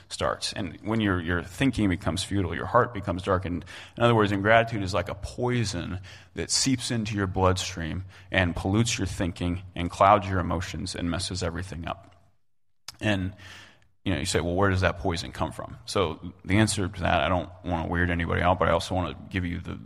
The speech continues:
the actual answer, is that the, the poison of ingratitude comes from the devil himself. It comes from nowhere else but the devil himself. I know many of you don't believe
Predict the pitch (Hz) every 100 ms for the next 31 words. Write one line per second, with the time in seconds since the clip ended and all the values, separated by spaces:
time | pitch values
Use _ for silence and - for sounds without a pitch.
0 | - 92 - 101 - 95 - 92 - 90
1 | 95 - - - - _ 107 101 98 92
2 | 95 87 120 127 123 113 104 - 101 98
3 | 95 92 92 92 95 92 - 110 104 -
4 | 98 92 87 - - - - - _ _
5 | - 98 92 95 90 85 87 92 - -
6 | - - 82 90 92 90 85 - 87 87
7 | 82 80 - 117 85 - - - 101 95
8 | 98 98 92 92 92 92 95 95 92 -
9 | 87 98 113 117 -